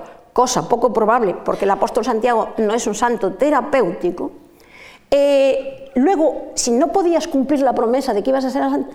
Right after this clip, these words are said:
ibas a Santiago o que no ibas a hacer una limosna, ¿qué pasaba contigo? Entonces los jesuitas dicen, "Nada, absolutamente nada. No hay ningún documento que diga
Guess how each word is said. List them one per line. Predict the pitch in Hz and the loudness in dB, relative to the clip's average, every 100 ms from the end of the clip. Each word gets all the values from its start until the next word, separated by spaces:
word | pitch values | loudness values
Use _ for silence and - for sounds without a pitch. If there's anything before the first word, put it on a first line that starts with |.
| - | -4
ibas | 196 226 240 | 0 0 -2
a | |
Santiago | 175 165 269 311 220 339 - - - - - | -2 -2 0 0 0 -2 -8 -16 -18 -20 -2
o | 269 262 | -2 2
que | 247 | 2
no | 330 | 4
ibas | 370 | 2
a | 294 | 0
hacer | 285 | 0
una | 285 | 2
limosna, | 285 302 349 339 - - - | 2 2 0 -2 -6 -18 -6
¿qué | - | -4
pasaba | 349 330 - 226 214 | 0 0 0 0 0
contigo? | 196 175 156 - - - _ _ | 0 0 -4 -8 -18 -20 _ _
Entonces | 190 240 | -2 0
los | 247 | 0
jesuitas | 254 240 208 | 0 0 0
dicen, | 180 175 170 | -2 -2 0
"Nada, | 240 330 - - - - - _ _ _ _ | 2 2 -2 -6 -16 -20 -20 _ _ _ _
absolutamente | 247 233 233 247 226 | -2 0 0 2 0
nada. | 190 - - - - - | -2 -4 -10 -18 -16 0
No | 240 | 2
hay | 269 | 4
ningún | 262 262 | 4 4
documento | 254 269 277 285 311 | 2 2 2 2 0
que | 330 | 0
diga | 370 311 | 0 0